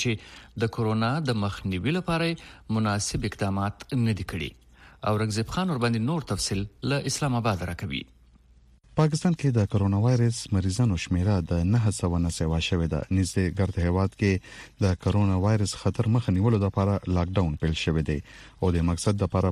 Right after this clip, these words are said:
Speaker 2: پوز هم حکومت را بللی دی او پوز هم ګرد هیواد کې ځای پر ځای کړی شوی دی. مخالف ګوند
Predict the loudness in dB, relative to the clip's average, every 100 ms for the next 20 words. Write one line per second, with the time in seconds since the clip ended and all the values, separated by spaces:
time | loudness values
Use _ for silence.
0 | 2 2 2 2 2 0 0 0 0 -2
1 | -2 0 0 0 0 0 -2 -4 -10 -16
2 | -2 -2 2 0 2 0 2 0 0 0
3 | 2 2 0 0 0 2 0 0 -2 -2
4 | -2 0 0 0 0 0 -4 -6 -18 _
5 | -4 -2 0 0 0 2 0 0